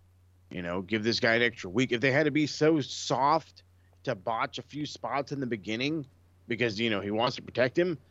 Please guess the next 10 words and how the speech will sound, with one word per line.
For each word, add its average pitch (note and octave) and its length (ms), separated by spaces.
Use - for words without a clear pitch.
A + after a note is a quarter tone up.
save B2 340
it C#3 120
for C#3+ 140
another C#3 240
week. A2+ 260
Give C3 100
it C#3+ 140
two D3+ 160
more B2+ 240
weeks. F#2+ 500